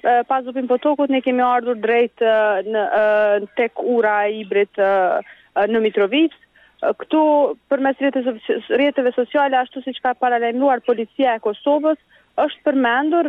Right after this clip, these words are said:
për të organizuar një protestë masive, siç e kanë quajtur ata, ë, nga shqiptarët, ë, në Mitrovicën e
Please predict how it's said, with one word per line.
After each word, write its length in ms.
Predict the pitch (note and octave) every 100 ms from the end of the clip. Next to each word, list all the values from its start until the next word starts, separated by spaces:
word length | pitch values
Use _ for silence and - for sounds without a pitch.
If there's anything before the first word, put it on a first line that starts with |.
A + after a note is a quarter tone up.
| C4 -
për 140 | D4+
të 80 | D#4
organizuar 640 | C#4 C#4 C4+ C4 D4+ C#4
një 160 | C4+ D#4 D#4
protestë 800 | C#4+ - C#4+ C#4+ - _ A#3+ B3
masive, 560 | B3 - C#4+ A3 G3 F#3+
siç 160 | G3+
e 60 | G#3+
kanë 220 | G3 F#3+
quajtur 380 | G#3+ G3 F#3+ F#3+
ata, 240 | F#3+ C#4 D#4+ - - - -
ë, 140 | A3 A3+
nga 160 | D4+ D#4
shqiptarët, 600 | - B3 A#3+ B3+ F4 F4+ _ -
ë, 120 | C4 B3 A#3+ A#3+ A#3+ B3
në 100 | C#4
Mitrovicën 540 | - B3 A#3+ B3 A#3
e 40 | G#3+